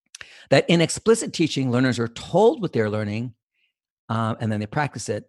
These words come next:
But in implicit teaching, teachers expect learners to consciously figure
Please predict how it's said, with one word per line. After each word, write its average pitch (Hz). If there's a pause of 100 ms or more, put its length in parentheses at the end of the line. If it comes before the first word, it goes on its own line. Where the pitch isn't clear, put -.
(120)
But 127
in 139
implicit 208
teaching, 117 (1200)
teachers 202 (160)
expect - (140)
learners 123
to - (200)
consciously 156
figure 131